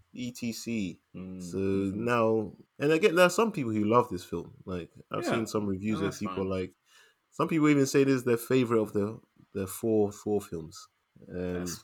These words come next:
Speaker 2: perfectly fine if that's what you want. Like, I imagine they're biased just because of that one scene where <laughs> he got,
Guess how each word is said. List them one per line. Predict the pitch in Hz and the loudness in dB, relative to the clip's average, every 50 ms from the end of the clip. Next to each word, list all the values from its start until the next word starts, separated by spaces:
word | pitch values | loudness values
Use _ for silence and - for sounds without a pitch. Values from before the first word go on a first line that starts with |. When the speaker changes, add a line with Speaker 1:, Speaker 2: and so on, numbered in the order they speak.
| _ _ | _ _
Speaker 2:
perfectly | - - - - - 110 - - 127 120 | -16 -14 -14 -12 -12 -12 -10 -10 -10 -10
fine | - 120 139 185 233 220 | -8 -8 -8 -8 -8 -10
if | 135 - - _ _ _ - | -12 -14 -16 _ _ _ -18
that's | - - - - - - | -16 -16 -16 -16 -16 -16
what | 113 - - | -16 -16 -16
you | - 117 113 113 | -18 -16 -14 -14
want. | 131 196 285 - - _ _ _ | -12 -12 -14 -14 -16 _ _ _
Like, | 85 87 90 - _ _ - - _ _ - _ - - - - - 147 139 160 | -20 -20 -20 -20 _ _ -20 -20 _ _ -20 _ -20 -20 -20 -20 -16 -8 -4 -2
I | |
imagine | 156 190 208 180 165 143 | 0 0 2 2 2 2
they're | 127 107 | 2 2
biased | 107 123 120 117 117 - | 2 4 4 4 2 0
just | - - - | -4 -8 -8
because | 113 - - 110 107 | -6 -6 -4 -4 -4
of | 101 | -4
that | 90 90 95 | -6 -6 -4
one | 95 110 110 104 | -4 -4 -4 -4
scene | - - 113 107 98 95 | -6 -6 -6 -6 -6 -6
where | 98 95 | -6 -4
<laughs> | |
he | 98 110 113 117 117 | -4 -2 -2 -4 -4
got, | - - 113 95 | -4 -4 -4 -4